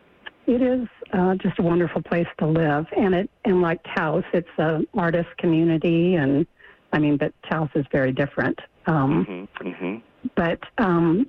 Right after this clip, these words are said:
Speaker 1: tell us a little bit about your family.
Speaker 2: Sure. Well, I, um, my, my mother's from Holland, and, uh, my father was Texan, and, uh, they actually met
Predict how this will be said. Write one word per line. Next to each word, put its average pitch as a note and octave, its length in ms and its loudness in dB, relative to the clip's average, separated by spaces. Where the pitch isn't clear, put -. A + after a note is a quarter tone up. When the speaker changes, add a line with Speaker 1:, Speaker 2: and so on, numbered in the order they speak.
Speaker 1:
tell G3+ 140 0
us - 100 -2
a F3+ 60 0
little E3+ 180 0
bit F3 140 0
about E3+ 240 -2
your G#3 100 2
family. D3+ 640 0
Speaker 2:
Sure. G2 480 2
Well, B2+ 420 2
I, A#2+ 340 2
um, G2+ 560 -2
my, G#2 220 0
my G2+ 180 0
mother's A2 460 0
from F#2 100 -8
Holland, F2+ 760 -2
and, E2+ 500 -2
uh, D#2+ 760 0
my E2 300 0
father E2+ 400 2
was D#2+ 220 0
Texan, F#2 520 -4
and, E2+ 360 -4
uh, E2 200 0
they F#2+ 220 2
actually F#2+ 400 0
met F2+ 460 -2